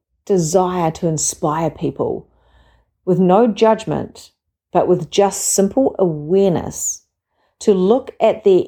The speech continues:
energy, to look at themselves with unconditional love, appreciation, acceptance, grace, and compassion.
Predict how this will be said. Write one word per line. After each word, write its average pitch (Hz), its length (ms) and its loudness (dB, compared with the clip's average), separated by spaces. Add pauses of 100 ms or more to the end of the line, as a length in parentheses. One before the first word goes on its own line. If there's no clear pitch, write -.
energy, 160 640 0
to 175 120 -6
look 165 300 0
at 180 140 -4
themselves 143 960 -2
with 170 180 0 (240)
unconditional 190 1700 0 (440)
love, 160 640 2 (460)
appreciation, 170 1200 0 (120)
acceptance, - 960 -4 (400)
grace, 165 800 -2 (1800)
and 190 160 2
compassion. - 680 -2